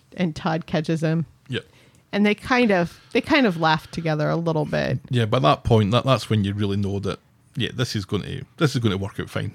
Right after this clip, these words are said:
Speaker 2: Let's
Speaker 1: Yes.
Speaker 2: not, let's not worry too
Speaker 1: Let's
Speaker 2: much
Speaker 1: not
Speaker 2: about
Speaker 1: worry
Speaker 2: this.
Speaker 1: too
Speaker 2: This
Speaker 1: much
Speaker 2: is,
Speaker 1: about
Speaker 2: this is
Speaker 1: this.
Speaker 2: gonna be okay.
Speaker 1: They will kiss and make up.
Speaker 2: Yeah.
Speaker 1: It's Eileen that I worry about because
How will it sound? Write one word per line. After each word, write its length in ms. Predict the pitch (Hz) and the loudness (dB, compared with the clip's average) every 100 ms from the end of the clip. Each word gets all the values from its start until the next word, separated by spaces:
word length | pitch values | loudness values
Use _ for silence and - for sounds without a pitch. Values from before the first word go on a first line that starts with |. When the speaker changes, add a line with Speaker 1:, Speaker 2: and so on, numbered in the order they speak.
| - | -2
Speaker 2:
Let's 140 | 139 | 2
Speaker 1:
Yes. 80 | 156 | 4
Speaker 2:
not, 140 | 127 | 6
let's 180 | 143 139 | 6 4
not 140 | 131 113 | 4 6
worry 220 | 120 107 | 6 4
too 160 | - | 4
Speaker 1:
Let's 100 | 135 | 4
Speaker 2:
much 60 | 247 | 4
Speaker 1:
not 80 | 214 | 2
Speaker 2:
about 80 | 202 | 4
Speaker 1:
worry 100 | 190 | 2
Speaker 2:
this. 80 | 185 | 2
Speaker 1:
too 40 | 190 | 0
Speaker 2:
This 60 | |
Speaker 1:
much 120 | 160 | 0
Speaker 2:
is, 40 | - | 0
Speaker 1:
about 60 | 160 | -2
Speaker 2:
this 80 | |
is 40 | 151 | -2
Speaker 1:
this. 80 | - | -4
Speaker 2:
gonna 140 | 92 | -4
be 100 | 82 | -6
okay. 280 | - - - - _ _ _ _ - _ - | -8 -10 -14 -16 _ _ _ _ -20 _ -2
Speaker 1:
They 120 | 247 | 2
will 160 | 269 269 | 2 0
kiss 320 | - 269 - _ _ | -2 -6 -8 _ _
and 160 | 220 226 | 0 2
make 200 | 202 - | 2 -4
up. 140 | - - - _ _ _ _ | -10 -12 -20 _ _ _ _
Speaker 2:
Yeah. 180 | 110 95 - _ _ _ _ _ | -8 -6 -10 _ _ _ _ _
Speaker 1:
It's 180 | 240 269 | -2 2
Eileen 440 | 247 254 247 269 226 | 2 2 2 2 2
that 120 | 190 | 0
I 80 | 170 | -4
worry 280 | 170 170 | -6 -10
about 300 | 170 180 - - _ _ _ _ _ _ | -10 -12 -14 -16 _ _ _ _ _ _
because 500 | 202 - 190 170 - | -8 -4 -4 -4 -12